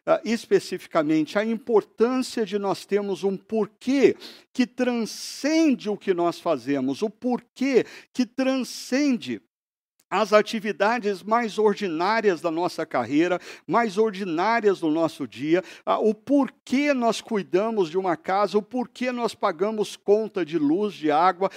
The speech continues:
o porquê, ah, nós cuidamos de crianças, o porquê nós fazemos essas coisas. Nós precisamos descobrir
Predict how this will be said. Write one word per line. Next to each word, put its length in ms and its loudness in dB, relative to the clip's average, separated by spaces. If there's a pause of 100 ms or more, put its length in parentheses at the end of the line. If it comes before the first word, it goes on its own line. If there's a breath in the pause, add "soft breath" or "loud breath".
(180 loud breath)
o 140 2
porquê, 1040 0 (240 loud breath)
ah, 180 4
nós 360 2
cuidamos 760 0
de 100 -8
crianças, 840 2 (180 loud breath)
o 140 2
porquê 680 -2
nós 260 -2
fazemos 540 0
essas 320 -4
coisas. 380 0
Nós 180 -4
precisamos 640 -4
descobrir 580 -2